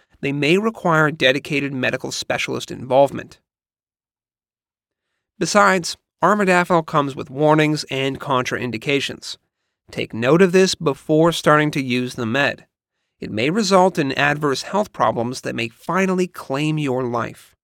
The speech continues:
The following health conditions are contraindicated with armodafinil: manic behavior, suicidal thoughts, psychotic disorder,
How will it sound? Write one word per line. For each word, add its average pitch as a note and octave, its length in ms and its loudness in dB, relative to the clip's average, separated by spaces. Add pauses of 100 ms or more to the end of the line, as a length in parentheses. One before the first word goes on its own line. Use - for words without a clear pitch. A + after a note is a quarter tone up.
(600)
The - 80 -20
following F#3 540 2
health F3+ 240 2
conditions C#3+ 600 -2 (120)
are A#2+ 180 -10
contraindicated D3+ 1080 -2
with C3 140 -2
armodafinil: A#2 880 -4 (840)
manic D#3 480 0
behavior, C3 600 -4 (480)
suicidal D#3+ 760 0
thoughts, - 560 -6 (420)
psychotic E3+ 680 -2
disorder, D#3 560 -2